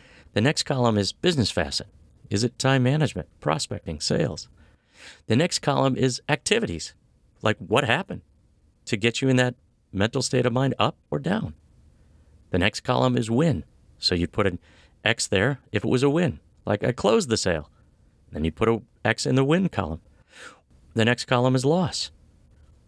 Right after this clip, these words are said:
So I didn't close the sale. You put an X there. And what this does is it helps you to identify what's getting you up and what's getting you down during the day. But here's the last column, the most important column.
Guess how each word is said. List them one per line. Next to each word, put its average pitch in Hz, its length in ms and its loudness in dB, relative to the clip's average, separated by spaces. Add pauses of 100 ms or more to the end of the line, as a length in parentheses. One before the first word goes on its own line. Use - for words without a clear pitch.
So - 320 0
I 131 100 2
didn't 202 220 2
close 113 240 0
the 90 80 -4
sale. 85 260 0
You 98 140 2
put - 160 0
an 98 100 2
X 98 200 0
there. - 340 -2 (1200)
And 104 240 0
what 120 180 0
this 262 180 -2
does 107 300 2
is 92 140 -2
it 98 100 -6
helps 107 280 -2
you 101 80 2
to 87 140 0
identify 90 760 0 (140)
what's 107 280 0
getting 110 320 0
you 87 180 -4
up 113 240 0
and 90 80 0
what's 85 160 -2
getting 82 260 0
you 78 80 0
down 117 300 0
during 82 220 -2
the 76 80 -2
day. 80 200 0
But - 180 -6
here's 240 220 -2
the 123 140 0
last 110 380 0
column, 82 320 -2
the 95 60 4
most 123 260 0
important 101 420 -2
column. 87 300 0